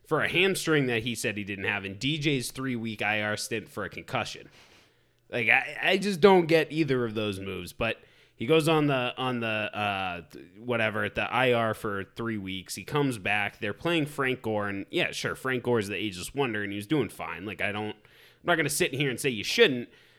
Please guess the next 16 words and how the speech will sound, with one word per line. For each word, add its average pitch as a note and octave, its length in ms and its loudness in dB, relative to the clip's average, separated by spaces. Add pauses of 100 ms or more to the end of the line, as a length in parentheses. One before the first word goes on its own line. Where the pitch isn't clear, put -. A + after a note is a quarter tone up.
(120)
but F#3 140 2
fantasy-wise, E3 1040 2 (440)
I, A2 140 -4
I, D3 240 -4 (140)
I E3 60 6
hate A#3 180 2
you, A2 180 -2
Adam D2+ 260 -6
Gase. - 360 -10 (440)
And, D#3 520 6
uh, C#3 500 2
then F#3 260 6
they F3 260 6
eventually D#3 640 4
cut D3 320 -2
Lev. A2+ 520 0